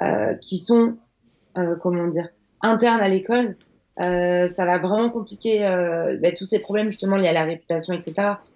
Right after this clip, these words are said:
On va dénoncer un élève, mais en fait, on va nous faire comprendre qu'il veut pas briser sa carrière, et cetera. Enfin,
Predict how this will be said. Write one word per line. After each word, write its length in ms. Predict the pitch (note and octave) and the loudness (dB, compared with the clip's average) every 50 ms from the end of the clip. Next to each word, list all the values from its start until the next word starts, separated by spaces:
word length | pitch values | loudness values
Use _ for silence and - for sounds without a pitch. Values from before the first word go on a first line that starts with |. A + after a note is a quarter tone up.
| _ _ - | _ _ -4
On 100 | - F3+ | -2 2
va 140 | F3 F#3 F3 | 2 4 4
dénoncer 360 | F3 F3+ F#3 F#3 F3+ F3+ G3 | 4 4 2 2 0 0 -2
un 120 | F3+ F#3+ | 0 2
élève, 260 | F#3+ G3+ A3 A3+ A#3 F#3+ | 2 2 2 2 2 0
mais 60 | G3+ | -2
en 60 | F3+ | -4
fait, 100 | F3+ G#3 G3+ | -4 -6 -4
on 60 | G3 | -2
va 120 | F#3 F3 E3+ | -2 -2 -2
nous 80 | F3+ | -2
faire 160 | F3+ - - | -2 -4 -4
comprendre 320 | - F#3+ F#3 - G3+ G3+ G3 | -4 -4 -6 -2 -2 -4 -4
qu'il 160 | - - F3 | -2 -2 -2
veut 80 | F3+ F3 | 0 0
pas 120 | F#3 E3+ | 0 0
briser 280 | E3 F3 E3 D#3+ E3 D#3 | 0 0 -2 -4 -6 -6
sa 120 | - D#3 | -6 -6
carrière, 520 | - F3+ E3+ F3 F#3+ G3 G3+ G3+ G3+ G3 | -4 -4 -2 0 2 2 4 4 2 2
et 60 | F#3 - | 0 -4
cetera. 260 | - - - F#3+ F3+ G3+ | -8 -8 -6 -4 -4 -4
Enfin, 220 | G3 F3+ E3 D#3+ | -4 -4 -8 -10